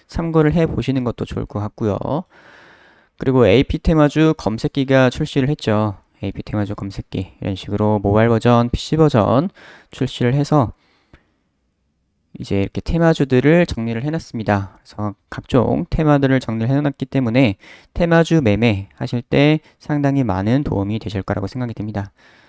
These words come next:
그래서 에이피 투자연구소 홈페이지 들어오시면은 이런 것들을 다 무료로 활용을 하실 수가 있고 이렇게 다운로드까지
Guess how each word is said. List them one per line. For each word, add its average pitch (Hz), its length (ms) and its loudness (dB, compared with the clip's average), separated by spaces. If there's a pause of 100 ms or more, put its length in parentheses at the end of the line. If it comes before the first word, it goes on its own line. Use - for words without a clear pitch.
(160)
그래서 104 380 -4
에이피 107 240 -2
투자연구소 139 420 0
홈페이지 139 240 0
들어오시면은 123 640 0 (380)
이런 135 160 0
것들을 131 240 0
다 110 160 0
무료로 120 580 2
활용을 127 300 -2
하실 127 160 -4
수가 - 180 -4
있고 107 320 -2
이렇게 104 180 -8
다운로드까지 127 920 -2